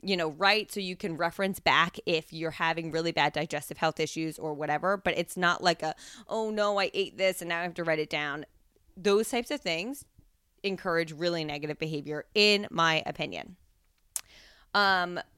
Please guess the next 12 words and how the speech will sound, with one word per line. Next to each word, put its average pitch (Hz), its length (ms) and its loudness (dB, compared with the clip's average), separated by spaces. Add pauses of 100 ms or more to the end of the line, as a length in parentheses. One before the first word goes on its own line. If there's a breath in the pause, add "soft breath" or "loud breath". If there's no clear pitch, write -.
are 208 100 6
there 226 140 2
comments 247 460 -2
from 262 180 -2
your 254 100 -4
childhood 190 540 0
that - 220 0
stuck - 480 -2
with 151 180 -2
you? - 380 -6 (1800 soft breath)
I 220 120 2
think 294 260 -4